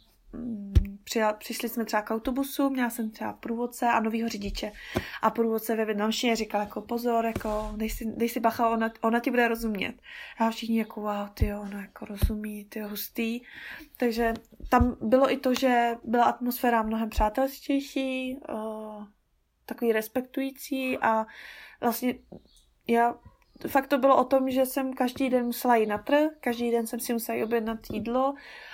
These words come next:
A prostě jsem to pořád trénovala a buď mě třeba někdy i opravili, že to říkám špatně, nebo že mi nerozuměli, nebo, nebo takhle. A tím já jsem se, tím, že mě opravovali, nebo někdo se snažil učit, tak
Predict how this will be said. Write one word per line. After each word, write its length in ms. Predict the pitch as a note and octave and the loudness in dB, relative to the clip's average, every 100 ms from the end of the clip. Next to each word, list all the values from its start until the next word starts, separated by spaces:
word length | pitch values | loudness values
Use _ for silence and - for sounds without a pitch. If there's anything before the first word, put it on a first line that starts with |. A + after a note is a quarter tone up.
| - A#3 | -2 -2
A 60 | |
prostě 320 | A#3 A3+ - | -2 -4 -6
jsem 180 | A3+ A3+ | -4 -4
to 80 | A3+ | -6
pořád 260 | A#3 A#3 A3 | -2 0 0
trénovala 760 | - G#3+ G#3+ A3+ B3 B3+ C4 C4 | 0 0 0 0 2 2 2 2
a 360 | A3+ A3 G#3 G#3+ - | 4 4 2 -2 -4
buď 220 | G#3 A3+ | -2 0
mě 200 | B3 A#3 | 0 -2
třeba 380 | - A#3 A#3 A3+ | -2 2 2 2
někdy 240 | A#3 A3 | -2 0
i 140 | - A3 | 0 2
opravili, 640 | G#3 A#3+ A#3+ B3 B3 B3 | 2 0 2 4 2 0
že 100 | B3+ | -2
to 100 | B3 | -4
říkám 360 | A#3+ - C4 A#3 | -4 -2 -2 -2
špatně, 600 | - A#3 A#3 A#3+ A#3 A3+ | 0 -2 0 -2 0 0
nebo 140 | A3 | -2
že 80 | A3 | -4
mi 120 | A3 | -2
nerozuměli, 840 | G#3+ G#3+ A3+ A#3 A#3 A3+ A3+ A#3 A#3 - - - - - | 0 0 -2 -4 -2 0 0 -2 -6 -14 -20 -20 -12 -2
nebo, 500 | A3 A3 G#3+ G#3+ A#3 | 0 0 -2 -2 -2
nebo 200 | A3+ A#3 | -2 2
takhle. 440 | A3+ G#3+ A#3 A#3 | 2 2 2 4
A 100 | A#3 | 4
tím 240 | A3+ A#3 A3+ | 0 -2 -2
já 80 | A3+ | -2
jsem 160 | A#3 | -4
se, 160 | A3 A3+ - - | -4 -6 -6 -6
tím, 120 | A#3+ | -2
že 100 | A#3 | 0
mě 120 | C4 A3 | 2 2
opravovali, 840 | G3+ A3 A3+ A#3 A#3 A#3+ A#3+ A#3+ B3+ | 2 2 4 2 2 2 0 -2 -6
nebo 200 | A3 A3+ | -6 -4
někdo 300 | A3+ A3+ A3+ | -2 -2 -4
se 120 | - | -6
snažil 320 | - A3+ A#3 | -4 -2 -2
učit, 400 | A3+ - A#3 - | -4 -4 -4 -2
tak 160 | A3 | -2